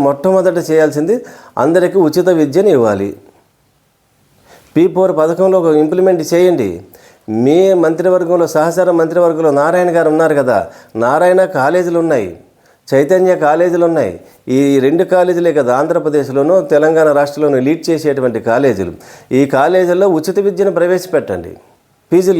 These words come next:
లేకుండా. పేదలంతా స్కూల్లో జాయిన్ చేసి మంచి మంచి ఎడ్యు-, ఎడ్యుకేషన్ వస్తే మంచి మంచి సాఫ్ట్‌వేర్ ఇంజనీర్లు, పెద్ద పెద్ద ఉద్యోగాలు కనుక సంపాదిస్తే అందరూ ఆటోమేటిక్‌గా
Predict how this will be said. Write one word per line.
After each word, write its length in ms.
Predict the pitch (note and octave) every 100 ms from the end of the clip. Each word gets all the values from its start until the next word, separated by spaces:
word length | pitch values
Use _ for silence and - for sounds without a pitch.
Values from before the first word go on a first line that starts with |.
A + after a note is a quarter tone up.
| C3+
లేకుండా. 340 | A#2+ G2+ F2 - - - _
పేదలంతా 600 | C#3 E3+ F#3+ F#3 F3+ F#3+ F3+ D#3 D3
స్కూల్లో 340 | - F3 F#3 F3 D#3+
జాయిన్ 260 | E3+ F3
చేసి 240 | F3+ F3+ B3 C4+ - _ _ _ _ _
మంచి 240 | E3 E3+
మంచి 220 | F#3 F#3 F3
ఎడ్యు-, 220 | D#3+ E3+ D#3+
ఎడ్యుకేషన్ 400 | F3+ G3 E3 F3+
వస్తే 160 | F3+
మంచి 260 | A3+ F3 E3+
మంచి 280 | F3 D#3+ D#3
సాఫ్ట్‌వేర్ 460 | D#3+ E3 E3+ F3
ఇంజనీర్లు, 360 | E3 D#3 D#3+ F#3
పెద్ద 180 | E3+ D#3 D3+
పెద్ద 140 | D3
ఉద్యోగాలు 460 | D3 D#3 E3+ E3 C#3
కనుక 180 | C#3 B2 B2
సంపాదిస్తే 520 | C3+ D3 D#3 D3+ F3+ A3+ - - - -
అందరూ 260 | C#3+ F#3+ G3
ఆటోమేటిక్‌గా 420 | F#3+ F#3+ F#3+ F#3